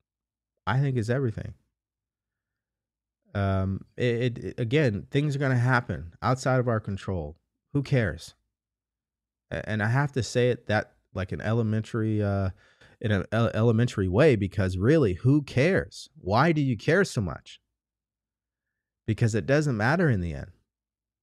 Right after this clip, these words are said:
What matters is, what are you going to do moving forward? How are you gonna show up? That's what matters.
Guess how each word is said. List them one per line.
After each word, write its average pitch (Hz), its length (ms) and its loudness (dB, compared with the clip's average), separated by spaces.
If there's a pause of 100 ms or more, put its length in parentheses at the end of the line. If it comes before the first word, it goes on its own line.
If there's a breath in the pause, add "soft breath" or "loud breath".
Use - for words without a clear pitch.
(1120)
What 113 200 0
matters 139 480 2
is, 104 240 -2 (160)
what 101 360 0
are 156 40 2
you 147 180 0
going 110 380 -2
to - 180 -8
do 95 720 -2 (640)
moving 104 640 0 (460)
forward? 101 520 -4 (420)
How 107 280 0
are 160 100 0
you 131 260 0
gonna 117 300 -2
show 104 360 -4
up? 104 300 -6 (1600)
That's 92 300 -8
what - 100 -8
matters. 123 520 -8